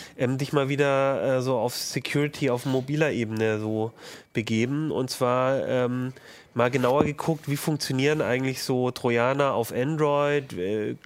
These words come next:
kann man die, wie findet man sowas überhaupt? Und, äh, was ich mich da immer frage bei dem Thema, ich habe mich da auch eine Zeit lang beschäftigt, ist halt immer, also wie, wie groß ist da überhaupt, also das ist immer so eine nebulöse Gefahr, man hat das Gefühl, man kriegt es immer nicht so mit,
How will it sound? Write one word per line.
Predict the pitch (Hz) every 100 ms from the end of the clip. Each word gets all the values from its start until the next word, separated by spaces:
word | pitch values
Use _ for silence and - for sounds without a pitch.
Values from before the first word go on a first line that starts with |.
| _
kann | - 131
man | 135 135
die, | 123 127 120
wie |
findet | - 151 175 175 170
man | 160 165
sowas | 165 156 160 156
überhaupt? | 151 147 143 151 151 - - - - - _
Und, | - 131 135 127 - -
äh, | 92 92 101 135
was | 135
ich | 147
mich | 180 175
da | 165
immer | 160 156
frage | - 127 147 165
bei | 156
dem | 151 147
Thema, | 156 151
ich | 135
habe | 139
mich | 139
da | - 104
auch |
eine | 143 156
Zeit | 147
lang | 147 139
beschäftigt, | - 143 - 147
ist | 131 -
halt | 143 104
immer, | 135 139 139 - - -
also | 120 123
wie, | 135 -
wie | 135 120
groß | - 135 156
ist | 160 -
da | 131
überhaupt, | 131 120 139 147 - - - - - _ -
also | 127 120 - _ _ _ -
das | 156 151 143 135
ist | 151
immer | 165 151
so | 151
eine | 147
nebulöse | 147 151 143 151 143
Gefahr, | 139 - 151
man | 170
hat | 156 165
das | 151
Gefühl, | 147 - 165
man | 156
kriegt | 147 156
es | 151
immer | 143 135
nicht | 131
so | -
mit, | 127 185 220 -